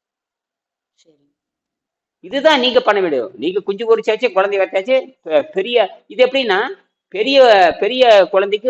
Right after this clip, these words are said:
Speaker 2: பொறுப்பு ஒப்படைச்சிட்டு, "மத்ததெல்லாம் நீ பாத்துக்கோன்னு" வெளியே போயிடணும். நீங்கள் ஊட்ட விட்டு க-
Speaker 1: அப்புறம் இந்த பேரனுக்கு, பேரனுக்கு உயில் எழுதி வைக்கிறதுன்னு ஒரு கருத்து வருதுங்களா? அது எப்படிங்க ஐயா? அதெல்லாம்
Speaker 2: அதெல்லாம்,
Speaker 1: தேவையில்லாத
Speaker 2: அது,
Speaker 1: இல்லையா?
Speaker 2: அதெல்லாம்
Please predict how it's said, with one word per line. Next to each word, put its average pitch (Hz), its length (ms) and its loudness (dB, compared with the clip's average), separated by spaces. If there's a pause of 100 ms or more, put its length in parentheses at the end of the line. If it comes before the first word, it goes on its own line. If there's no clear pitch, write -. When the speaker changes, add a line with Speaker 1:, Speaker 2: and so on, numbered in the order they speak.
(100)
Speaker 2:
பொறுப்பு 226 380 2
ஒப்படைச்சிட்டு, 202 480 -2 (280)
"மத்ததெல்லாம் 202 380 0
நீ 190 40 2
பாத்துக்கோன்னு" 185 560 0
வெளியே 170 160 -4
போயிடணும். 113 360 -10 (1200)
நீங்கள் 226 240 0
ஊட்ட 254 280 0
விட்டு 247 160 -4
க- 240 60 -6
Speaker 1:
அப்புறம் 320 180 -8
இந்த 277 160 -12 (100)
பேரனுக்கு, 415 560 -4 (320)
பேரனுக்கு 381 540 -6
உயில் 370 220 -10
எழுதி 381 220 -10
வைக்கிறதுன்னு 359 500 -10
ஒரு 339 120 -6
கருத்து 330 280 -8
வருதுங்களா? 311 440 -6
அது 302 120 -8
எப்படிங்க 330 360 -14
ஐயா? 208 180 -14
அதெல்லாம் 233 320 -14
Speaker 2:
அதெல்லாம், 269 200 -14
Speaker 1:
தேவையில்லாத 277 440 -4
Speaker 2:
அது, 208 200 -2
Speaker 1:
இல்லையா? 226 140 -2
Speaker 2:
அதெல்லாம் 240 300 0